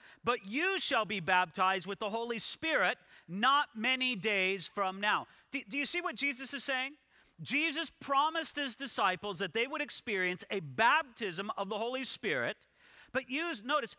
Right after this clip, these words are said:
he's using the term baptize in a symbolic sense. Uh, Jesus also spoke as his coming sufferings symbolically as a baptism. Uh, Luke chapter twelve, verse fifty says this, "But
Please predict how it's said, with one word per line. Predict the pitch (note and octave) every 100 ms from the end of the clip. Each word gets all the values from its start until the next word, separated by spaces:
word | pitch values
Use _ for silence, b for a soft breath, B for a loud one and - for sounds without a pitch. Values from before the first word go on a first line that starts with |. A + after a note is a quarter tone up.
| b
he's | B3 F#3+
using | C#4+ E4 D#4+
the | D#4
term | C#4 B3+ A#3+ F#3+ C3+
baptize | A3+ C#4 C#4+ A3+ G3+ G#3 G3+ -
in | A#3+
a | A#3+
symbolic | - B3+ A3 A#3 A3+ G3+ G#3
sense. | - C4 C4+ - - - _ _ B B
Uh, | G#3+ G#3+
Jesus | - D4+ D#4 A3 A3+
also | D4 F#4 E4+
spoke | B3+ - E3+ F3 -
as | G3+ G3
his | A3
coming | - - B3+ B3 B3+ B3
sufferings | - - - D#4 D#4+ - D4 A3 D3 B2 B2+
symbolically | - - G#3 G3+ F#3+ E3+ F3 D3+ D3
as | D#3+
a | D3+
baptism. | D3+ D3 B2+ C3 G#2+ E2 _ B B B
Uh, | F#3+
Luke | A#3 B3+
chapter | C#4 C4 A#3+
twelve, | - C4 B3 F3+
verse | G#3+
fifty | - G#3 A3
says | F#3+ G#3+ F3
this, | F#3+ - - b b b b
"But | D#3 B3+